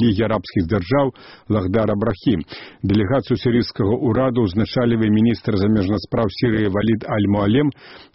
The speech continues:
апазіцыю адзін з лідараў нацыянальнай кааліцыі апазіцыйных і рэвалюцыйных сілаў Сірыі Хадзід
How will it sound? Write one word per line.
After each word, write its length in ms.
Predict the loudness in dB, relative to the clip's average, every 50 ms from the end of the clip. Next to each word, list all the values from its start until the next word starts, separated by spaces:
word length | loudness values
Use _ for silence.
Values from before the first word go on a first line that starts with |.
| _ -4 -4
апазіцыю 920 | -2 0 0 0 0 2 2 0 0 0 -2 -2 0 0 0 0 -2 -6 -12 _ _ _ _ _ _ _ _ _ _ _ -20 -14 -6
адзін 340 | -2 -2 0 2 2 2 0
з 140 | 0 -2 -2
лідараў 460 | 0 2 2 2 2 2 2 2 2 0
нацыянальнай 500 | 0 0 0 0 2 2 2 2 0 0 -2
кааліцыі 420 | -2 0 0 0 0 0 0 -2
апазіцыйных 600 | -2 0 0 0 0 0 2 2 2 2 2 0 -2
і 80 | -2 0
рэвалюцыйных 540 | 2 2 0 0 0 0 0 2 0 0 -2
сілаў 600 | -2 0 0 0 0 0 0 0 0 0 0 -2 -4
Сірыі 460 | -2 0 2 2 4 2 2 0 -2
Хадзід 480 | -2 -2 -2 -2 0 0 0 0 0